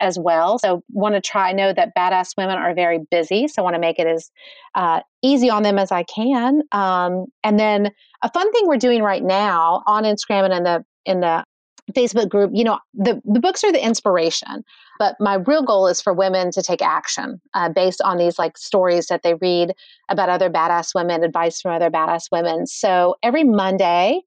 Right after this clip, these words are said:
on Instagram and in the Facebook group, I post a badass boost. So one little action that you can take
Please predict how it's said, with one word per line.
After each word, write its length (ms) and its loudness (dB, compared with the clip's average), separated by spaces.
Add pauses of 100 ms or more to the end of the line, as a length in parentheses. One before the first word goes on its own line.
(340)
on 140 2
Instagram 480 0
and 100 2
in 120 2
the 60 -4
Facebook 340 -2
group, 240 0
I 140 -2
post 440 -2
a 60 -4
badass 560 -2 (140)
boost. 480 0
So 160 -2
one 260 0
little 240 0
action 640 -2
that 120 0
you 200 0
can 180 0
take 520 -2